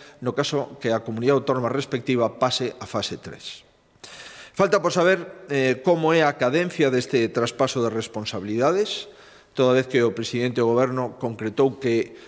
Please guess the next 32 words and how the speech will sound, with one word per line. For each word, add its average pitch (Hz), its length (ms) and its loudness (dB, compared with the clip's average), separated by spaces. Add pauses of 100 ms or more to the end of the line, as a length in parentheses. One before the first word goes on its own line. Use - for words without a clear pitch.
(140)
a 110 120 -4
súa, 131 480 2
a, 110 320 -4
proposta 120 440 -2
no 123 120 -4
Congreso 123 480 -2
é 143 160 -2
manter 131 400 0
o 131 80 2
estado 123 400 0
de 113 40 0
alarma 160 640 -2
ata 117 240 -4
o 117 80 -2
día 123 280 0
vinte 147 480 -2
e 120 80 4
un 113 320 -4
de 107 200 -2
xuño, 165 440 0 (720)
e 135 160 4
é 156 40 4 (120)
necesario, 147 720 2
como 123 200 -2
é 131 40 2
lóxico, 131 560 0
se - 80 -4
os 123 160 -2
presidentes 131 720 -2
asumimos, 127 840 -4 (440)
eh, 117 480 4
volvemos 131 640 0